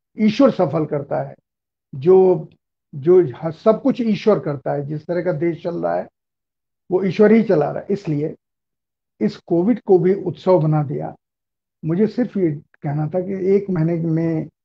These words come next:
या शायद चालीस दिन में वो तीसरे दौर का प्रयोग पूरा हो जाता, तब अगर आते, आते तो क्या हर्ज। लेकिन खैर,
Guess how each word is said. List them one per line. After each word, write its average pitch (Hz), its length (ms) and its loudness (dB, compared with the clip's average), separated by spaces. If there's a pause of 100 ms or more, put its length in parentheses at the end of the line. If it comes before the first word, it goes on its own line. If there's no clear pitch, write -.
(220)
या 147 120 -2
शायद 151 320 -2 (100)
चालीस 165 320 0
दिन 151 140 0
में 156 120 0
वो 156 160 -2
तीसरे 156 400 -6
दौर 160 380 0
का 156 240 0
प्रयोग 156 480 -2
पूरा 170 240 -4
हो 147 180 -2
जाता, 151 280 -4
तब 190 300 0
अगर 190 220 2
आते, 170 320 -2 (280)
आते - 280 -6
तो 175 100 -2
क्या 165 180 -2
हर्ज। 151 280 -6 (2000)
लेकिन 180 220 2
खैर, 226 320 -2